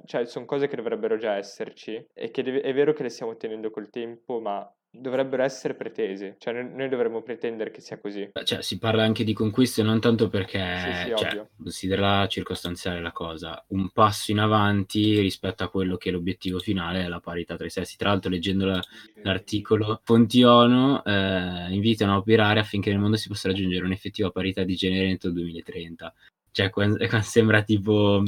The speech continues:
Speaker 2: sai, quando si parla de-, dell'inquinamento ambientale, eccetera, no? Tipo, entro il duemilatrentacinque non, non ci saranno più determinati sprechi ambientali o non verrà utilizzato il petrolio,
Speaker 1: Sì.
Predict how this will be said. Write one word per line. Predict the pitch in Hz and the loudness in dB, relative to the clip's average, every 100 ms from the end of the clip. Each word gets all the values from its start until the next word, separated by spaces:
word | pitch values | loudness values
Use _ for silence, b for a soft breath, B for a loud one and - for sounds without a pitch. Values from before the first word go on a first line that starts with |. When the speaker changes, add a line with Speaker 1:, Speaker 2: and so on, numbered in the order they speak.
| 104 | -2
Speaker 2:
sai, | - - 113 | -4 4 6
quando | 110 107 101 | 8 6 4
si | - | -2
parla | 95 98 95 98 | -2 -2 0 0
de-, | 92 95 95 92 | 0 0 0 0
dell'inquinamento | 98 92 92 98 95 95 95 95 - 95 92 90 90 90 | 2 0 0 0 2 0 0 0 0 0 2 0 -2 -2
ambientale, | 90 92 90 92 90 | 0 0 0 -2 -2
eccetera, | - 90 - 87 | -2 -2 -2 -6
no? | 87 | -6
Tipo, | - 87 85 87 - - | -6 -6 -6 -6 -8 -2
entro | 113 120 117 113 | 2 2 4 4
il | |
duemilatrentacinque | 110 117 117 110 110 107 107 - 123 127 123 120 | 4 6 4 4 2 2 0 2 4 4 2 0
non, | 98 78 - | 0 -4 -2
non | 98 | -2
ci | - | -2
saranno | 104 101 104 107 98 | -2 0 2 2 0
più | 98 104 101 | 0 2 2
determinati | 95 95 92 90 92 95 | 2 2 2 2 0 -4
sprechi | - - 92 90 - 87 87 | -2 2 4 2 0 -2 0
ambientali | 87 87 87 87 90 92 87 | 0 -2 -4 0 2 4 2
o | 90 | 2
non | 90 87 | 0 -2
verrà | 87 | -2
utilizzato | 87 95 85 87 87 | -4 -4 -4 -6 -6
il | 85 | -8
petrolio, | 90 87 87 92 92 98 90 | -8 -2 0 2 4 4 4
Speaker 1:
Sì. | 113 | 0